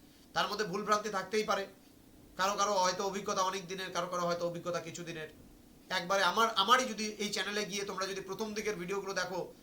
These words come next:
তাহলে দেখবে আমার কনফিডেন্স কতটা লো। কিন্তু একদিনে তো আমি আর নীতি স্যার হইনি, আমারও সময় লেগেছে। একটা স্টুডেন্ট লাইফ শেষ হয়,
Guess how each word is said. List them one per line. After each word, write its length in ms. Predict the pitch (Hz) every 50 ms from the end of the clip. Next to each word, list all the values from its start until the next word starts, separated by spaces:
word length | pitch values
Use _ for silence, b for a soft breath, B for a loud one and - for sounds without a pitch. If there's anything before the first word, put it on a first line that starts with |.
| - - - -
তাহলে 160 | - 185 185
দেখবে 220 | 175 190 180 170 185
আমার 200 | 175 180 190 185
কনফিডেন্স 460 | - 175 175 165 170 175 180 165 -
কতটা 280 | 175 170 - 165 185
লো। 240 | 170 147 139 - - B B B B -
কিন্তু 200 | - 190 185 208
একদিনে 380 | 202 196 196 196 190 220 226 226
তো 80 | 226
আমি 160 | 214 208 214
আর 120 | 220 208 208
নীতি 160 | 208 - 214
স্যার 240 | 208 - - 214 214
হইনি, 200 | 214 208 196 - - - - - - - - - - - - - - - - - - - -
আমারও 240 | 156 180 208 214
সময় 260 | 202 190 190 180 202 208
লেগেছে। 280 | 208 202 196 180 185
একটা 200 | 180 170 - 240
স্টুডেন্ট 440 | - - - 208 190 220 226 196 196
লাইফ 160 | 214 214 208
শেষ 240 | - - 202 175 180
হয়, 180 | 185 160 139